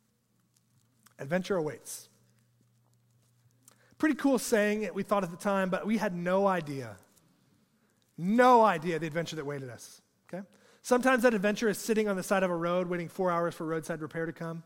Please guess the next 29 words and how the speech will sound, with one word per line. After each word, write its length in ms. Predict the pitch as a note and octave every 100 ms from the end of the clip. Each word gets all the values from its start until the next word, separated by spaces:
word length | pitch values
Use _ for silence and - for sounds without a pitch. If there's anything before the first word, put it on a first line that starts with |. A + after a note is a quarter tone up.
| _
okay? 200 | F3+ F3 _ _ _ _ _ _ _ _ -
Sometimes 400 | A3 A#3 B3+ G#3+
it's 100 | G3+
setting 320 | - G#3 G#3
up 100 | G#3
my 100 | F#3+
trailer 320 | - G#3 G#3
in 60 | F#3
a 60 |
downpouring 640 | D3 E3+ F3+ F3 G3+ F#3 F3
rain 180 | F3
on 80 | F3
a 60 | D#3+
Friday 400 | - F3 E3+ E3+
in 60 | D#3+
a 40 |
K 220 | - F3+
O 80 | E3
A 60 | D#3+
campground 460 | E3+ D#3 E3 D#3+
in 60 | D3
Greensboro, 480 | D#3 D3+ D#3 D#3 D3+
okay? 260 | - E3+ E3 _ _ _ _ _ _ _ _ _ _ _ _ _ _ _ _ _ _ _ _ _ - - -
It 120 | -
happened. 380 | G#3 A3+ F3 B2+ -
It 60 | E3+
was 140 | -
for 180 | - G3
real. 300 | G#3+ E3